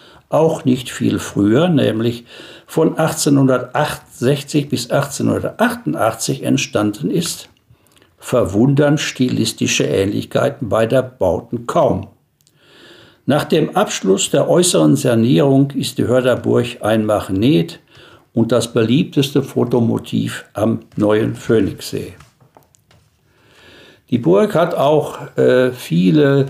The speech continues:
hohe Besuche, viele Feste erlebt, äh, was ich dann mühsam in irgendwelchen Urkunden, äh, herausfinden konnte. Ich nenne mal hier eine Geschichte,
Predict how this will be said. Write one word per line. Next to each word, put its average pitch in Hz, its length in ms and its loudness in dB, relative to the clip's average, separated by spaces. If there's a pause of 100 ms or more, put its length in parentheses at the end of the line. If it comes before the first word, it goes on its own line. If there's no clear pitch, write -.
(320)
hohe 147 260 4
Besuche, 120 580 0
viele 160 320 2
Feste 170 480 0
erlebt, 143 760 2
äh, 123 240 0
was 123 220 0
ich 120 100 -4
dann 113 240 2
mühsam 131 460 4
in - 160 0
irgendwelchen 113 640 0
Urkunden, 143 720 2 (520)
äh, 117 340 4
herausfinden 117 1080 0
konnte. 131 680 2 (440)
Ich - 240 -16
nenne 123 280 2
mal 107 200 2
hier 98 280 0
eine 131 260 4
Geschichte, 139 720 0